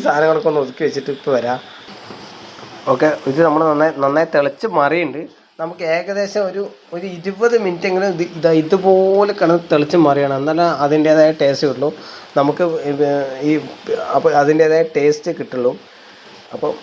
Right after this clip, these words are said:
അത് പ്രത്യേകം ശ്രദ്ധിക്കണ്ട, കാരണം നമ്മൾ ഇരുപത് മിനിറ്റ് എന്നുള്ള കേസ് കറക്റ്റാണ്. കാരണം എന്താ, ഇരുപത് മിനിറ്റ് ഇല്ല പറഞ്ഞാൽ ഇതിൻ്റെ ടേസ്റ്റിൻ്റെ ചെറിയ വ്യത്യാസം വരും. പിന്നെ, ആ, ഞ-, നമ്മളെ തെറി വിളിച്ചൊരു കാര്യമില്ല, കാരണം, കാരണം ഞാൻ കണ്ടുപിടിച്ച ഫുഡായതുകൊണ്ട് പിന്നെ എന്നെ ചീത്ത വിളിച്ചിട്ടോ അങ്ങനെ, അങ്ങനെ ഒരു കാര്യമില്ല.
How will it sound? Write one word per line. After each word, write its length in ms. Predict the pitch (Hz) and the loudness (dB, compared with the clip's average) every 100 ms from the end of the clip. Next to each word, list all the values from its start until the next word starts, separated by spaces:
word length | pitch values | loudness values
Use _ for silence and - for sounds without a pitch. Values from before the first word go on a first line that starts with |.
| 135 | -2
അത് 100 | 156 160 | -2 -2
പ്രത്യേകം 340 | 151 190 196 175 | -2 2 2 2
ശ്രദ്ധിക്കണ്ട, 400 | 143 135 127 127 | 0 0 0 0
കാരണം 200 | 135 147 147 | 0 0 0
നമ്മൾ 140 | 151 156 156 160 | 0 0 -2 0
ഇരുപത് 300 | 185 214 208 185 | 0 0 2 2
മിനിറ്റ് 240 | 170 196 180 | 2 2 4
എന്നുള്ള 220 | 170 170 165 | 4 4 2
കേസ് 280 | 151 147 101 - | 2 0 -6 -6
കറക്റ്റാണ്. 520 | - - - 170 127 117 120 | -4 -4 -4 -2 -2 -2 -4
കാരണം 200 | 135 147 | -2 -2
എന്താ, 160 | 143 151 143 | 0 0 2
ഇരുപത് 200 | 151 156 | -2 0
മിനിറ്റ് 200 | 151 160 | -2 -4
ഇല്ല 100 | 147 147 | -2 0
പറഞ്ഞാൽ 220 | 143 147 | 0 -2
ഇതിൻ്റെ 200 | 139 143 - | -4 -8 -4
ടേസ്റ്റിൻ്റെ 380 | 143 139 151 151 | -4 -4 -4 0
ചെറിയ 180 | 135 135 | 2 4
വ്യത്യാസം 380 | 127 143 131 139 117 | 0 2 2 2 0
വരും. 160 | 127 - - - - - 151 | -2 -2 -20 -20 -20 -6 -2
പിന്നെ, 260 | 143 170 170 165 123 101 | 2 4 4 2 -2 -8
ആ, 40 | 165 160 156 156 | -4 -2 0 -2
ഞ-, 120 | 151 135 | -2 0
നമ്മളെ 220 | 147 165 | 2 2
തെറി 120 | 156 151 | 2 0
വിളിച്ചൊരു 240 | 147 151 135 | -2 -2 0
കാര്യമില്ല, 300 | 127 120 117 147 | -2 -2 -6 -4
കാരണം, 180 | 143 139 | -4 -2
കാരണം 200 | 147 156 143 | -2 2 2
ഞാൻ 100 | 160 165 | 4 2
കണ്ടുപിടിച്ച 360 | 156 160 156 226 | 2 0 -2 -10
ഫുഡായതുകൊണ്ട് 600 | 139 147 151 147 139 135 147 - - - - - | -6 -2 -2 -2 -4 -8 -10 -16 -20 -20 -20 -8
പിന്നെ 160 | 147 151 143 | -2 2 4
എന്നെ 120 | 156 156 | 2 2
ചീത്ത 180 | 147 156 | 0 -2
വിളിച്ചിട്ടോ 400 | 143 131 147 147 117 - - 139 | -4 -6 0 2 2 -2 -8 -2
അങ്ങനെ, 200 | 143 147 143 | 0 2 2
അങ്ങനെ 160 | 147 151 | 2 2
ഒരു 120 | 143 143 | 2 2
കാര്യമില്ല. 380 | 127 127 113 | 0 -2 -6